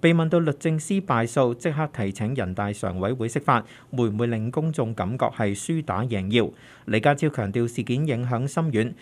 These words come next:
希望人大常委會釐清法律問題係符合香港利益、國安法規則同埋憲法嘅秩序。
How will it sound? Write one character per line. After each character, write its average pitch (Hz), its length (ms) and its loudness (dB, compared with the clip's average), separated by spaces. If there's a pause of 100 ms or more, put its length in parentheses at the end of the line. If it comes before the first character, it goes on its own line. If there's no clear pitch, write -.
(160)
希 165 80 4
望 117 180 2
人 92 220 -2
大 107 180 0
常 95 240 -4
委 110 160 0
會 131 280 -2
釐 95 180 -2
清 147 200 -2
法 135 160 0
律 107 120 -2
問 104 180 -2
題 101 260 0 (140)
係 110 180 0
符 95 240 -4
合 107 140 -4 (100)
香 156 140 0
港 113 220 -2
利 104 120 -2
益、 151 220 2 (220)
國 127 240 0
安 151 160 2
法 123 160 -2
規 160 280 -2
則 160 160 0 (240)
同 120 120 -2
埋 98 200 0
憲 117 280 -4
法 110 160 -6
嘅 117 100 -6
秩 107 380 0
序。 90 100 -8